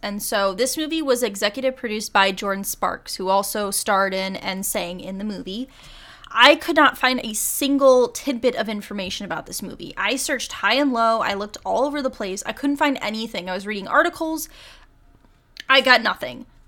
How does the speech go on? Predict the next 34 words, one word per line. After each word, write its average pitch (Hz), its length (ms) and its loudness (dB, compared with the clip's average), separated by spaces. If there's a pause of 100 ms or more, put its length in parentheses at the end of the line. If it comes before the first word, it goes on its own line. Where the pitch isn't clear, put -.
What 247 160 2
I 320 100 4
can 339 180 -6
tell 294 200 2
you 175 360 -4 (120)
is 220 200 -8
that 190 340 2 (260)
it 226 120 -4
has 226 240 0
a 208 60 -4
five 359 320 6
point 370 220 -6
six - 480 -2
out 220 140 4
of 214 80 -8
ten 196 460 -2
in 202 260 -8
I 208 220 0
M 214 440 -4
D 190 200 -12
B. - 260 -18 (1800)
Five 240 160 6
point 220 200 -4
six. - 420 -12 (680)
What 269 240 4
did 285 140 -4
the 262 80 2
Christmas 277 340 -4
Pact 269 300 0
have? 285 300 -4 (200)
A 233 60 -10
five 233 220 2
point 233 360 -8
something? 254 460 -4